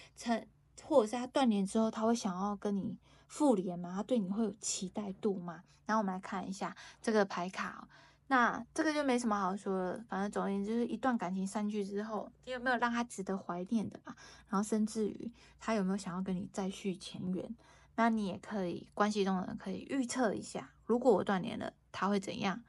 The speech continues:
会后悔吗？啊，就是类似这样的状态哦。但我们是以，这一次是比较以期待度，他就是断联之后，他会不会对你的情愫还是存在哦？好，那香天跟疗愈你的心，喜欢我记得订阅起来，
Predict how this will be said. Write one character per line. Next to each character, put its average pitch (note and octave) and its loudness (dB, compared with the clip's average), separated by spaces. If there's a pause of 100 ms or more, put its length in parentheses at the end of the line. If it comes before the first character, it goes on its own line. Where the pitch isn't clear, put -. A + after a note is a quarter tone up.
(160)
会 A#3+ 0
后 B3+ 10
悔 F#3 6
吗？ F3 -2
啊， F#3 0
就 G3+ -4
是 G#3 2
类 F#3+ 0
似 F3+ -6
这 F3+ -6
样 F3 -4
的 F#3 -6
状 A3 4
态 A3+ 2
哦。 - -6 (260)
但 D#4 10
我 A#3 12
们 G3 6
是 B3 0
以， - -6
这 B3+ 4
一 B3 0
次 B3 -4
是 A#3+ -4
比 - -6
较 G3 4
以 A#3+ -4
期 - -4
待 F#3+ 0
度， - -6 (420)
他 A3 2
就 A3 -2
是 G3+ -4 (540)
断 B3+ 8
联 F#3 -2
之 G3 -8
后， G3 -4 (160)
他 - -8
会 A3 -2
不 G3+ 0
会 G#3 0
对 G3+ -2
你 - -8
的 - -12
情 - -6
愫 F#3 -2
还 F#3+ -2
是 D#4 -2 (100)
存 G#3 2
在 A#3+ 8
哦？ A3 6 (300)
好， - -2 (360)
那 D4+ 2
香 E4+ 8
天 F4 2
跟 D#4+ 6
疗 G#3+ 4
愈 G3+ 0
你 F3+ -2
的 F#3 -2
心， G3 -2
喜 G3 -2
欢 A3 2
我 G3+ 2
记 G3+ 0
得 F#3 4
订 G3+ 0
阅 F3+ 2
起 - -6
来， - -16